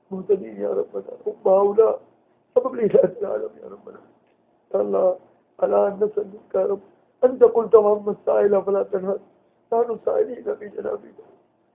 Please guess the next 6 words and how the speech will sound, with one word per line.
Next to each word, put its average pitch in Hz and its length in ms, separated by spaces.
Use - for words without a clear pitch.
ولا 110 240
تتركنا 107 720
خائبين، 107 500
ولا 233 300
تترك 220 320
الأمة، 220 520